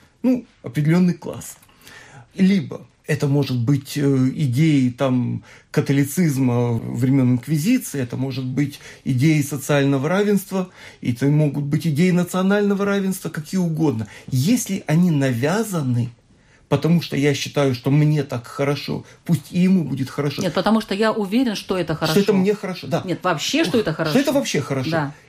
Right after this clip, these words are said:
Speaker 1: Я уверен, этого с еврейской точки зрения недостаточно, потому что можно ошибиться. Но если мы не будем делать то, что мы не хотим, чтобы делали нам,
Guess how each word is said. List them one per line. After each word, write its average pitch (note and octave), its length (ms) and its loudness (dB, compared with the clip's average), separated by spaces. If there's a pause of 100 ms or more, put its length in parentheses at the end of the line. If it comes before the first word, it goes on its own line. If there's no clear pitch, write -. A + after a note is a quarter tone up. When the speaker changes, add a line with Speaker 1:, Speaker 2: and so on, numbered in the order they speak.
(160)
Speaker 1:
Я A3 220 2
уверен, B3 580 0
этого G#3+ 380 -2
с - 140 -6
еврейской G#3 420 -2
точки G3+ 320 -2
зрения G#3 420 2
недостаточно, F#3 1000 -2 (280)
потому E3 280 2
что F#3+ 180 -4
можно E3 400 2
ошибиться. C#3+ 600 -4 (200)
Но D3+ 120 4
если F#3+ 240 0
мы F#3 160 4
не B3+ 180 4
будем G3+ 420 0
делать E3 360 -2
то, D#3 160 -6
что - 160 -6
мы D3+ 120 0
не F3+ 200 2
хотим, D3 360 -4
чтобы C#3+ 240 -8
делали C#3+ 320 0
нам, - 280 -4